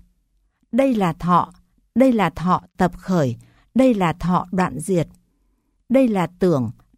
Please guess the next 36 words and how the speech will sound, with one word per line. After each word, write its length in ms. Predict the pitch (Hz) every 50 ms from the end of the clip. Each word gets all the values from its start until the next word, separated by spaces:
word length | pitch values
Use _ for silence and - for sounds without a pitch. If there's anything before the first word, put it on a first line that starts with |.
| _
đây 180 | - 269 285 277
là 160 | 247 208 180
tưởng 380 | 165 - - 190 170 139 131 131
tập 280 | - - 202 196 -
khởi, 400 | - - - 185 165 147 127 113 - - _ _ _ _ _ _ _ -
đây 180 | 233 262 262
là 160 | 233 208 170
tưởng 440 | 160 - _ - 180 165 139 127 127 220
đoạn 260 | 190 180 180 - - 151
diệt. 260 | - 202 175 156 - - - _ _ _ _ _ _ _ _ _ _ _ _ _ _ _ _ _ _
Đây 220 | - 247 269 269 233
là 160 | 208 190 175
hành, 400 | 165 151 165 185 180 170 156 143 - - - _ _ _
đây 180 | 233 277 277
là 200 | 247 226 208 190
hành 360 | 175 160 175 185 180 170 156 -
tập 240 | - - 180 170 175 -
khởi, 380 | - - 180 160 143 120 113 - - _ _ _ _ _ _ _ _
đây 200 | 226 262 269 254
là 160 | 214 190 175
hành 500 | 170 160 151 160 180 175 165 151 - 214
đoạn 240 | 180 180 170 - -
diệt. 260 | 160 - 185 170 147 - - - _ _ _ _ _ _ _ _ _ _ _ _ _ _
Đây 220 | 220 233 247 247
là 220 | 214 190 180 160 151
thức, 300 | - - - 320 349 - _ _ _ -
đây 180 | 220 269 277 247
là 180 | 208 185 165
thức 400 | 156 - - 311 349 - _ _
tập 220 | - 180 175 - -
khởi, 360 | - 185 170 151 139 117 113 - - _ _ _ _ _ -
đây 160 | 226 254 254
là 160 | 214 175 143
thức 260 | - - 254 330 - - _ -
đoạn 220 | 175 185 175 180 -
diệt." 280 | 156 156 160 151 -